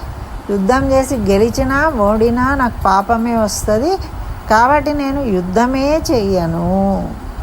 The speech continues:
అనే నిర్ణయానికి వచ్చిండనమాట. ఇక్కడ యుద్ధంలో గెలుపు ఎవరిదో తెలియదు, ఎవరు గెలిస్తే మంచిదో కూడా తెలియదు. అందుకే ఈ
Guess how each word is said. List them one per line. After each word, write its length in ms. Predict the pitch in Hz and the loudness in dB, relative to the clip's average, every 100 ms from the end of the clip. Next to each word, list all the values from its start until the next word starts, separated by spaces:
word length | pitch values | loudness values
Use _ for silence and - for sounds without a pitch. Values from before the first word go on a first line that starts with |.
| - - - | -8 -10 -4
అనే 220 | 226 294 311 | 0 2 2
నిర్ణయానికి 680 | 294 262 247 214 196 208 381 | 2 2 4 4 2 0 0
వచ్చిండనమాట. 1000 | - - 214 190 180 175 175 180 190 190 - - - - - - - - | 0 -2 0 0 0 -2 -2 0 0 -2 -6 -10 -12 -12 -12 -10 -8 -4
ఇక్కడ 340 | 190 208 180 - - | 0 2 0 -2 -2
యుద్ధంలో 720 | 190 185 247 277 277 269 277 | -2 2 2 2 4 4 4
గెలుపు 360 | 262 254 254 254 | 4 0 0 -2
ఎవరిదో 460 | 233 226 233 247 254 | 2 2 2 2 2
తెలియదు, 640 | 226 185 165 160 165 247 - - - - - | 2 2 0 0 -2 -4 -8 -10 -8 -8 -2
ఎవరు 320 | 185 214 240 | 2 4 4
గెలిస్తే 640 | 240 262 262 254 - 262 | 2 0 0 -6 -2 -2
మంచిదో 560 | 254 247 240 262 247 247 | 0 -2 -2 -2 0 0
కూడా 260 | 247 233 214 | 2 2 2
తెలియదు. 760 | 185 170 165 156 165 202 311 - - - - - - - | 2 0 -2 -2 -2 -2 -4 -6 -10 -10 -10 -10 -8 -2
అందుకే 720 | 214 269 285 349 254 214 233 | 0 0 0 4 4 4 0
ఈ 340 | 240 233 226 | 0 0 -2